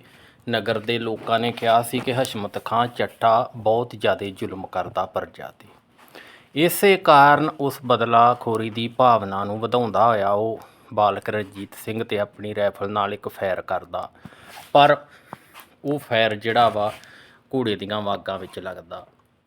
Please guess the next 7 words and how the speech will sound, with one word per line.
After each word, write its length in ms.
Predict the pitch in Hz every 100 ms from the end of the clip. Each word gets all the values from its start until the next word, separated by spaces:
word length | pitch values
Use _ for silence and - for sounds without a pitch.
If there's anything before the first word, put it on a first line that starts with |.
| _ _ _ _
ਬਾਲਕ 480 | 117 120 123 135 139
ਰਣਜੀਤ 580 | 143 135 123 117 117 113
ਸਿੰਘ 340 | - 127 131 123
ਬਿਨਾਂ 440 | 104 113 110 127 127
ਦੇਰੀ 400 | 110 107 107 113 -
ਕੀਤੇ 400 | 208 - 104 214
ਆਪਣੀ 380 | - - 214